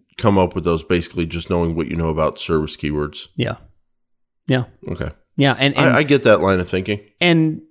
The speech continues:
Speaker 2: I mean, there's a whole nother conversation we could have about, you know, we really prefer, um, to use manual bidding because then we can adjust the keywords that have more risk. You know, orthodontist,
Speaker 1: Oh,
Speaker 2: I may,
Speaker 1: sure,
Speaker 2: I may
Speaker 1: yeah.
Speaker 2: not, you know, and if there's some broad there with four or five,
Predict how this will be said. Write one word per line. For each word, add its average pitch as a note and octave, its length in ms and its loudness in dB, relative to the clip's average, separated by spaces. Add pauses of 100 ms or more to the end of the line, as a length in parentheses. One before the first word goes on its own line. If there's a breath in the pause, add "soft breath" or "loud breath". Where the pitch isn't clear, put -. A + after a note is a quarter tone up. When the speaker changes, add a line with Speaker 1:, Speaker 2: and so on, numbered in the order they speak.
(180)
Speaker 2:
I D#3 60 -2
mean, D3+ 120 6
there's D3 160 6
a D3 60 6
whole F3 120 6
nother D3+ 220 4
conversation A#2+ 540 2
we A2 100 0
could A#2 100 0
have A2 340 4
about, G2+ 520 2
you G#2+ 100 -2
know, G2 220 -2
we G#2+ 280 0
really A2 260 4
prefer, G#2 640 0 (720 loud breath)
um, F#2+ 640 0 (120)
to A2 120 -4
use G#2+ 260 2
manual A#2 400 4
bidding F3 400 4
because B2+ 360 2
then C3 180 4
we A#2+ 100 4
can A#2+ 220 2
adjust A2+ 760 0 (100)
the A2+ 100 -2
keywords A2 500 2
that A2 80 -2
have G#2+ 180 0
more G#2 280 2
risk. B2+ 500 2
You B2 120 0
know, A2 140 2
orthodontist, A2+ 600 2
Speaker 1:
Oh, G#2 40 6
Speaker 2:
I - 20 4
may, G#2+ 120 2
Speaker 1:
sure, G#2 240 6
Speaker 2:
I A#2 60 4
may A#2 120 4
Speaker 1:
yeah. A2+ 40 4
Speaker 2:
not, A2+ 320 0
you A2 60 0
know, G#2+ 60 0
and A2 120 2
if A2 140 0
there's A2 180 2
some G#2+ 220 0
broad A#2 460 2
there A#2 200 4
with A2 160 0
four A2 320 2
or A2 60 2
five, G#2 420 -2